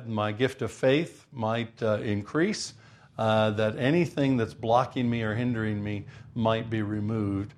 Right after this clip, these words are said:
uh, in the name of Jesus. I would welcome your prayers for that. But now, let's go and read the word. Um,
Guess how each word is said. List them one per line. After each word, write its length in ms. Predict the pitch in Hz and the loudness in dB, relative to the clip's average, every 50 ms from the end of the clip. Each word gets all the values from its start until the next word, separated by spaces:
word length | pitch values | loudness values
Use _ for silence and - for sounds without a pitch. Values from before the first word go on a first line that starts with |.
| - - - - - - | -20 -20 -20 -16 -8 -4
uh, 280 | 117 110 104 101 101 123 | -2 0 0 0 -2 -4
in 160 | 120 110 107 | -2 -2 -2
the 100 | 104 104 | -2 -2
name 220 | 104 104 107 107 | -2 -2 -2 -2
of 100 | 104 101 | -2 -4
Jesus. 440 | 101 - 117 107 104 107 107 - - | -4 -4 -2 -2 0 -2 -2 -2 0
I 80 | 135 131 | 2 2
would 180 | 127 120 110 | 2 2 0
welcome 420 | 113 113 113 113 113 - - 110 107 | 0 2 2 2 2 0 -4 -4 -4
your 120 | 101 101 | -4 -4
prayers 360 | 101 - 113 107 101 98 98 | -4 -2 -2 0 0 -2 -4
for 240 | - - - 110 104 | -8 -8 -6 -4 -2
that. 280 | 101 101 95 98 - - - - - - - | -2 -2 -2 -4 -6 -10 -16 -20 -20 -10 -2
But 140 | - 131 127 | 2 4 4
now, 380 | 131 143 147 123 113 120 - - - - - - | 6 6 6 6 4 2 -2 -10 -20 -12 -4 -2
let's 160 | 139 131 - | -2 -2 0
go 220 | - 147 135 131 | 2 4 6 6
and 140 | 123 110 107 | 6 4 4
read 180 | 120 123 113 104 | 2 2 2 2
the 80 | 110 | 4
word. 300 | 101 101 104 95 90 92 - - - _ _ _ - - - - - _ - _ _ - - _ _ _ _ - - _ - - - - - - - _ - - | 6 6 6 4 2 -2 -10 -16 -20 _ _ _ -20 -20 -20 -20 -20 _ -20 _ _ -20 -20 _ _ _ _ -20 -20 _ -20 -20 -20 -20 -20 -20 -20 _ -6 -4
Um, 480 | 104 104 104 101 101 98 98 - - | 0 0 2 2 2 2 0 -2 -6